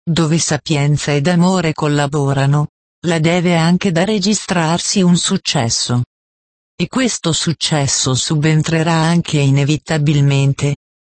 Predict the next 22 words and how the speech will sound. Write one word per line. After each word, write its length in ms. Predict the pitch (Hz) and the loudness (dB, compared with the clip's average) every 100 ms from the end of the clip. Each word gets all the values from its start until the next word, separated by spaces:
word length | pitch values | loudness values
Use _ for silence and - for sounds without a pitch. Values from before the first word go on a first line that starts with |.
| _ _ | _ _
quando 380 | 185 165 147 127 | -2 0 2 2
l'essere 600 | 127 165 175 - 180 170 | 2 0 0 -2 -2 0
rinuncia 680 | 156 175 196 226 202 202 175 | 2 2 2 0 -2 -2 0
alla 260 | 170 180 | 2 0
propria 580 | - 143 156 151 175 156 | 0 -2 -2 -2 -2 0
volontà 580 | 175 175 170 170 160 139 | 0 2 2 2 0 0
e 120 | 139 | 0
si 180 | - 160 | 0 0
dà 220 | 160 165 | 0 2
incondizionatamente 1600 | 170 165 - 147 143 147 - 165 160 151 - 151 165 165 - 165 | 2 0 0 0 0 -2 -2 0 2 0 0 2 4 2 2 0
all'amore 540 | 156 160 170 180 165 | 0 2 2 2 2
di 160 | 151 175 | 0 0
Dio, 360 | 170 156 127 127 - _ _ _ | 2 2 0 -2 -8 _ _ _
quando 460 | - 180 165 156 160 | -8 -2 0 2 0
per 220 | - 147 | -2 -4
propria 480 | - 147 147 175 165 | -2 -4 -2 -2 -2
spinta 500 | - - 160 143 147 | -2 -2 0 2 2
diminuisce 760 | 151 156 165 185 156 123 - | 2 4 4 2 2 0 -2
la 140 | 131 127 | 0 0
distanza 760 | 131 139 - 143 135 139 - 143 | 0 -2 -2 -2 0 0 -2 -2
da 180 | 151 | 0
Dio, 400 | 151 170 143 123 | 0 2 2 0